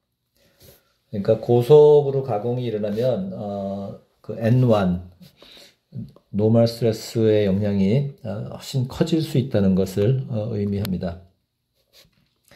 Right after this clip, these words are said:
이런 데이터를 얻고요. 그런데 이 데이터는 사실은, 어,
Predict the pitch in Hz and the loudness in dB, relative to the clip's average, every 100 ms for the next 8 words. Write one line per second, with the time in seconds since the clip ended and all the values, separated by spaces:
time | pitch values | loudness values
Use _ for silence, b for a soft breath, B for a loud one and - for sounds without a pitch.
0 | B B B B B - 110 110 117 104 | B B B B B 0 2 4 2 2
1 | 95 - 95 90 90 87 85 87 b b | -2 -2 -2 -2 -4 -8 -8 -10 b b
2 | - 113 143 135 131 123 120 113 120 113 | -6 0 2 2 0 0 0 0 2 2
3 | 127 113 107 101 117 120 87 - b b | 2 0 -2 0 0 0 -2 -8 b b
4 | b b _ - 98 98 98 - | b b _ -14 -12 -12 -12 -14